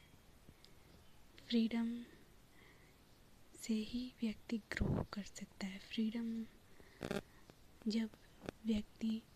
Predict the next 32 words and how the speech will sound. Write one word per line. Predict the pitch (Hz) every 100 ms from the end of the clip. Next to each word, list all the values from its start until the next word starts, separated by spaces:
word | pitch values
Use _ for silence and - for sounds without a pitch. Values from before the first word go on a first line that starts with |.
| - - - - -
एक | 220 202
दूसरे | 220 208 - 214 202
से | - 208
किसी | - 208 214 214
भी |
तरह | 214 214 202 196
की | 214
रिलेशनशिप | 202 196 202 202 - 214 214 202 -
में | 196
नहीं | 190 185 190
है, | 214
वो | 220 254
फ्री | - - 226
है। | 202 - - - - - - - - - - 208
जब | 190 -
तक | - 208
प्यार | - 214 208
एक | 202 -
तरफ़ा | 214 208 - 220
है, | 214 214 196 - - - - - -
तब | 196 -
तक | 202 -
आपका | 208 208 - 220 220 - - - - - - - 196 - - - -
प्यार | 247 240 233 233
या | 226 220
आपका | 208 - -
प्रेमी | 226 233 226 226 226 220
या |
आपकी | 196 208 - 220
प्रेमिका | - 240 233 233 - 220
फ्री | - - 269 262 233
है। | 220